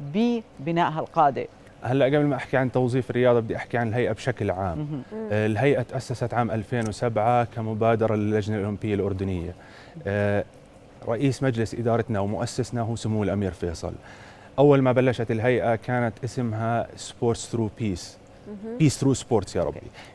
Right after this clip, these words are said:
Speaker 2: اللي هي فكرة الرياض-، السلام من خلال الرياضة.
Speaker 3: الرياضة.
Speaker 2: وخلال تطورنا كمؤسسة
Speaker 3: مم.
Speaker 2: وعملنا في خمسين دولة، بلشنا نضيف أدوات أخرى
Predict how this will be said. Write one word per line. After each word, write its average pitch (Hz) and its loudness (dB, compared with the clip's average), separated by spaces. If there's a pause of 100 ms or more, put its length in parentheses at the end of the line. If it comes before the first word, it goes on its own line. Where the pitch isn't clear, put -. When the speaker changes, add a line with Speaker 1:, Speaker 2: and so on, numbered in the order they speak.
Speaker 2:
اللي 110 0
هي 127 4
فكرة 131 0 (200)
الرياض-، 120 2 (100)
السلام 127 4
من 117 2
خلال 110 2
الرياضة. 95 0
Speaker 3:
الرياضة. 170 -8 (160)
Speaker 2:
وخلال 147 6
تطورنا 135 4
كمؤسسة 107 -2
Speaker 3:
مم. 95 0
Speaker 2:
وعملنا 110 2
في 101 -6
خمسين 120 -2
دولة، 110 2 (320)
بلشنا 123 2
نضيف 117 0
أدوات 123 4
أخرى 107 2